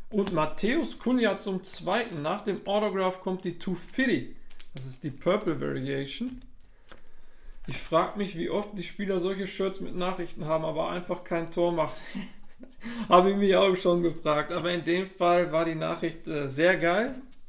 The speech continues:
Und, äh, Captain America hat, äh, geliefert. Also von daher, wer weiß, wie viele andere noch Nachrichten drauf hatten. McKennie hat übrigens auch ein Tor gemacht. Dann haben wir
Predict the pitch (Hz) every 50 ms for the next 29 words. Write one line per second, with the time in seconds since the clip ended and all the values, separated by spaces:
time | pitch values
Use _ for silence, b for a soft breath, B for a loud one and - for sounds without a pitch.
0 | - - - - - - 185 175 160 160 160 156 - - 170 151 139 - - 180
1 | - - - 190 175 170 170 190 196 190 - 185 180 175 175 - b b b b
2 | b b b b b b - - 165 - - - 196 185 185 185 180 196 214 285
3 | 269 - 165 - - - 156 156 156 170 160 180 170 165 147 175 175 190 190 185
4 | 180 175 - - - 190 151 147 147 160 180 185 185 - 170 170 - - 175 170
5 | 165 165 165 160 165 156 139 135 135 127 - - 127 127 131 131 131 127 127 -
6 | 165 147 135 143 143 - - - - - 180 190 - b b b b b b b
7 | b b b - 160 160 - 185 196 220 233 220 214 208 190 202 190 175 175 165
8 | 175 185 - 196 196 202 214 254 294 - - - - - - - - - - -
9 | - - - - - - - - - - - - - - - - - - - -
10 | - - - - - - - - - - - - - _ _ _ - 156 131 131
11 | 180 190 190 185 175 165 180 180 180 165 170 165 165 160 170 180 180 175 160 147
12 | 147 - - -